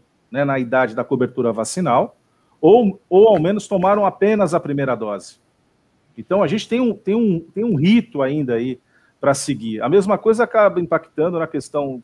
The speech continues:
que foi dito, também lido pela, pela Lúcia, a questão da, da suspensão das aulas presenciais, porque você tem o jovem, o adolescente ainda não coberto pela vacina, apesar do profissional de educação, até pela sua idade,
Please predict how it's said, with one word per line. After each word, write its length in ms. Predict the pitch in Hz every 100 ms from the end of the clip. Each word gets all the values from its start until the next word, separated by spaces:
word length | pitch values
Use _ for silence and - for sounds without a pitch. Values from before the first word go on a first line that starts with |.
| _
que 80 |
foi 200 | 123 139
dito, 420 | 117 127 139 113 107
também 320 | - 117 123 117
lido 260 | 120 117
pela, 380 | 101 120 110 - _ _ _ _ _
pela 200 | 135 131
Lúcia, 500 | 117 156 202 - 120
a 60 | 120
questão 500 | 143 127 - 143 160
da, 220 | 170 165
da 100 | 151
suspensão 460 | - - 156 143 165
das 180 | 165
aulas 220 | 170 170 170
presenciais, 760 | 170 156 175 - 165 147 113
porque 300 | - 113 139
você 300 | 139 151 180
tem 360 | - 139 123 117
o 120 | 175
jovem, 440 | 156 139 151 170 156
o 80 | 139
adolescente 640 | 135 139 123 - 131 -
ainda 180 | 127 127
não 460 | 135 175 214 247 - _ _
coberto 600 | - 117 127 131 135 202 - _ _ -
pela 200 | 127 117
vacina, 560 | 113 - 120 131 196 - _ _ _ _ -
apesar 460 | 117 165 127 165
do 100 | 160
profissional 480 | 156 147 - 143 147
de 60 | 135
educação, 720 | 135 139 123 - 135 123 101
até 180 | 110 123
pela 240 | 127 139 120
sua 240 | - 139
idade, 500 | 110 127 120 101 92